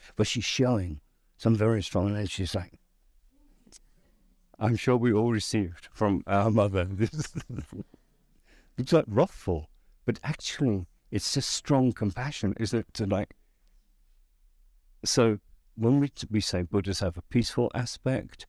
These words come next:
and a wrathful aspect, here we can understand wrathful aspect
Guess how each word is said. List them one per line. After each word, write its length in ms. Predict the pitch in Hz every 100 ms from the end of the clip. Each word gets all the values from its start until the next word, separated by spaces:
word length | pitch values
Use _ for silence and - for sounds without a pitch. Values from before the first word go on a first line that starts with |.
| _ _ -
and 180 | 98 90
a 100 | 82
wrathful 520 | 90 104 - 107 104
aspect, 540 | 98 92 - 92 92 - _ _ _ _ -
here 380 | - 135 151 151 _ _
we 100 | -
can 180 | - 120
understand 880 | 104 104 107 - - 85 82 85 - - - -
wrathful 540 | - 95 110 - 113 117
aspect 720 | 104 - - 90 87 - -